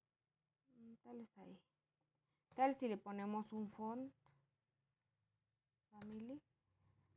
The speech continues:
No, mejor un font size. Font size de diez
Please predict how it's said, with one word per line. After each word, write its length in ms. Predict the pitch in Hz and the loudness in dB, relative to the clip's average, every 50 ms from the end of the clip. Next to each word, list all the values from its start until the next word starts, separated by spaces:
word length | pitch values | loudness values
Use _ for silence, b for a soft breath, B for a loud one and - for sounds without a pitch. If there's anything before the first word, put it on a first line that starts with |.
| - - | -20 -14
No, 180 | - 214 202 - - - - | -12 -10 -10 -10 -14 -18 -20
mejor 280 | 196 196 202 220 226 | -18 -12 -8 -6 -4
un 100 | 226 214 | -4 -6
font 260 | 214 - 214 208 202 - | -6 -8 -10 -10 -10 -12
size. 400 | - 202 190 190 208 220 - _ _ _ _ _ _ _ _ - _ | -12 -12 -10 -10 -10 -12 -14 _ _ _ _ _ _ _ _ -20 _
Font 220 | - 214 202 202 - _ _ _ _ | -18 -16 -16 -16 -16 _ _ _ _
size 300 | 202 196 196 190 190 - - _ _ _ _ _ _ _ _ _ _ _ _ _ _ _ _ _ _ _ _ _ _ _ _ - - 67 - - - - - - - - - - - - - - - - - - _ _ _ _ _ _ _ _ _ _ - _ _ _ - - | -20 -20 -16 -16 -16 -18 -18 _ _ _ _ _ _ _ _ _ _ _ _ _ _ _ _ _ _ _ _ _ _ _ _ -20 -18 -18 -18 -18 -20 -20 -20 -20 -20 -20 -20 -20 -20 -20 -20 -20 -20 -20 -20 -20 _ _ _ _ _ _ _ _ _ _ -20 _ _ _ -20 -20
de 160 | - - - - - | -20 -20 -20 -20 -16
diez 240 | - - - - | -14 -14 -14 -14